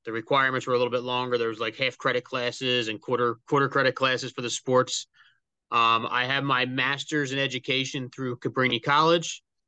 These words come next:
Uh, through Cal U of P A, I have my athletic administration master's. And then, uh, I am finishing my principal cert. Matter of fact, it's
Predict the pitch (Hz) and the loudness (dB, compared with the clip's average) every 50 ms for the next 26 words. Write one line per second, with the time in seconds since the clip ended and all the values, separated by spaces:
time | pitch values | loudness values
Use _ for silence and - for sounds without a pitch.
0 | _ _ _ _ _ _ _ - 120 113 110 110 - - 127 120 - - 147 143 | _ _ _ _ _ _ _ -2 0 0 0 0 -2 -6 -12 -6 -2 0 2 4
1 | 143 143 139 147 147 139 131 131 - - 156 147 135 135 135 139 143 143 131 123 | 4 4 4 4 4 4 2 -2 -4 -2 0 2 2 4 4 4 2 2 2 2
2 | 123 123 127 123 123 123 120 123 127 127 127 - - 135 135 135 131 131 127 123 | 0 0 0 0 -2 -2 -2 -2 -4 -4 -4 -4 -2 -2 0 -2 -2 -4 -4 -4
3 | 127 127 120 113 - - 135 131 143 156 - - 160 165 170 156 - _ _ _ | -4 -4 -4 -6 -6 -4 -2 -2 -2 -2 -2 -2 -2 -2 -4 -6 -8 _ _ _
4 | _ - 120 139 139 151 156 156 - 185 185 190 190 - - - _ _ _ _ | _ -12 -8 -6 -4 -4 -4 -4 -2 -2 -2 -2 -2 -6 -10 -14 _ _ _ _
5 | _ _ _ _ _ _ - 123 127 123 123 127 135 131 131 131 131 131 127 123 | _ _ _ _ _ _ -6 -4 -4 -2 0 2 2 4 4 4 2 0 0 -2
6 | 123 123 120 - 135 127 123 120 85 110 123 127 127 120 120 120 - - 147 147 | -6 -8 -10 -6 -2 0 0 2 2 2 2 2 2 0 -2 -4 -4 -2 -2 0
7 | 139 135 - 143 135 135 131 131 123 120 - 131 127 120 117 120 117 - 160 160 | -2 -2 -4 -6 -6 -6 -6 -8 -10 -12 -10 -4 -2 -2 -2 -2 -2 -2 -2 -2
8 | 156 156 - 135 135 131 - - 139 135 131 131 127 - _ - 123 123 123 127 | -2 -2 -4 -6 -4 -4 -4 -2 0 0 0 0 -2 -4 _ -10 -6 -2 0 0
9 | 123 123 123 - 135 127 127 131 - - 123 107 - - - - | 0 -2 -2 -2 -2 -2 -2 -2 -2 -6 -10 -10 -10 -14 -16 -16